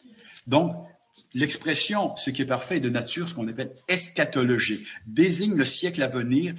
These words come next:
et tout ce qui se situe après le retour en gloire du Seigneur Jésus. Verset douze est éloquent, est éloquent. « Alors nous verrons face à face. Aujourd'hui, je connais en partie, mais alors je connaîtrai comme j'ai été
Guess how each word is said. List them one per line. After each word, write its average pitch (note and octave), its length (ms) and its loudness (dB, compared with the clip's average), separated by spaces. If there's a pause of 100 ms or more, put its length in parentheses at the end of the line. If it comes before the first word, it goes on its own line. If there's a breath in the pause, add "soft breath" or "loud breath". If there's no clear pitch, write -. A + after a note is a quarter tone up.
(220 loud breath)
et B2 160 -2
tout - 140 -2
ce D3 120 0
qui C3+ 200 -4
se - 220 2
situe - 600 0
après C3 320 -4
le B2 160 2
retour A#2 360 -6
en A2+ 120 0
gloire A#2+ 420 0 (220 loud breath)
du A#2+ 120 -4
Seigneur A2+ 380 0
Jésus. G#2 640 -6
Verset C3 440 0
douze C3+ 280 -2
est A2 120 -8
éloquent, A2+ 440 -4 (220 loud breath)
est B2 160 -6
éloquent. « B2 380 -4 (240 loud breath)
Alors E3+ 320 4
nous C3+ 160 4
verrons C#3+ 320 0
face B2 300 -2
à A#2 60 -10
face. - 320 -2 (220 loud breath)
Aujourd'hui, D#3+ 480 0
je C#3 120 -2
connais D3 460 -2
en B2+ 120 -6
partie, C3 400 -2
mais C3+ 80 0
alors C3+ 220 -2
je B2 100 -10
connaîtrai C3+ 580 -6 (260 loud breath)
comme D3+ 380 -2
j'ai B2 160 -2
été B2+ 500 -6